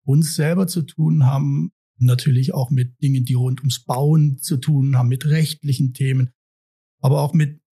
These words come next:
Sachen im Büro. Wir müssen auch ins Büro reinhören und schauen, wie geht's den Kolleginnen und Kollegen. Von dem her ist es für mich so, ich habe sicher immer noch einen Plan B in der Tasche.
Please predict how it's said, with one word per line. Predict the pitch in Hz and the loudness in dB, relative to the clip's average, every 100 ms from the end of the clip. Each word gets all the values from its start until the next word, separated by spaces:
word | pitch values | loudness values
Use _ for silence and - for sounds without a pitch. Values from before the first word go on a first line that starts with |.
| _ | _
Sachen | - 135 156 143 | -4 -2 0 0
im | 135 | 0
Büro. | 135 120 135 185 127 | 0 0 0 0 0
Wir | |
müssen | 131 123 151 | -2 -2 0
auch | 127 | 0
ins | 131 | -2
Büro | - 123 127 | -2 -2 -2
reinhören | 127 117 135 135 135 139 135 - | -2 0 2 2 0 -2 -2 -4
und | - 131 123 - | 0 2 2 -2
schauen, | - 147 127 135 131 147 - _ _ - | -4 -2 0 0 0 -4 -6 _ _ -4
wie | 131 | -2
geht's | 131 143 - | 0 -2 -2
den | 147 131 131 | 2 2 0
Kolleginnen | - 143 127 131 131 | -2 0 2 0 -2
und | 127 | -2
Kollegen. | 143 123 127 127 127 - _ _ _ _ _ _ _ | 0 0 0 -2 -6 -10 _ _ _ _ _ _ _
Von | - 120 | -2 2
dem | 135 160 | 4 2
her | 151 | 2
ist | 147 - 143 | -6 -4 -4
es | 127 - - | -4 -6 -4
für | 139 | 0
mich | 143 135 | 0 0
so, | - 143 | -2 -2
ich | 139 147 | -2 -4
habe | 139 - | -8 -2
sicher | 147 165 175 | 0 0 0
immer | 147 147 | -2 0
noch | 139 | -2
einen | 135 | -4
Plan | 127 135 135 123 | -4 -4 -2 -2
B | 131 143 | -2 -2
in | 120 170 117 | -2 0 0
der | 120 | 0
Tasche. | - 117 - 123 127 | -2 -4 -2 0 -2